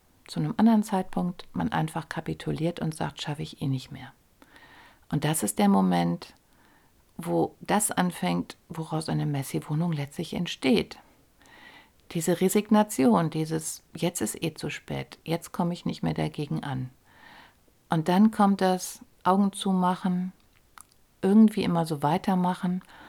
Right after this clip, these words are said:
irgendwie immer hoffen, dass es keinem auffällt, keinen mehr einladen, niemand mehr reinlassen, selber ein viel anstrengenderes Leben führen, weil man an die Sachen nicht mehr rankommt. Ich knirsche ja auch noch immer auf mein Sitzkissen.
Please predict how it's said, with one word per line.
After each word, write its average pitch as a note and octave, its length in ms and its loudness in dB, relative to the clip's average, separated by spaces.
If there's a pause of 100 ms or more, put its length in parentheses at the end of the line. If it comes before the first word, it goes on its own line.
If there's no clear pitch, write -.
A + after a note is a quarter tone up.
(340)
irgendwie A3 360 8
immer F#3 280 4
hoffen, F#3 380 0 (100)
dass E3 220 -6
es - 240 -8
keinem C#3+ 260 -4
auffällt, F#3+ 840 2
keinen C#3+ 280 -4
mehr C#3+ 200 -2
einladen, F3+ 720 4 (760)
niemand D3+ 300 4
mehr C#3 180 4
reinlassen, F#3 880 4 (1300)
selber F3 680 4
ein D3+ 140 0
viel - 200 -4
anstrengenderes F3 800 -2
Leben E3 240 0
führen, D3+ 380 -2
weil C#3 120 -2
man C#3 200 -2
an C#3+ 120 -6
die - 80 -10
Sachen F3+ 300 4
nicht F#3+ 180 2
mehr F3+ 180 2
rankommt. E3+ 500 -2
Ich - 120 -20
knirsche C#3+ 380 -8
ja C#3 280 0
auch A3+ 140 0
noch - 160 0
immer G#3 200 6
auf - 120 -2
mein F#3+ 180 2
Sitzkissen. F#3+ 560 -4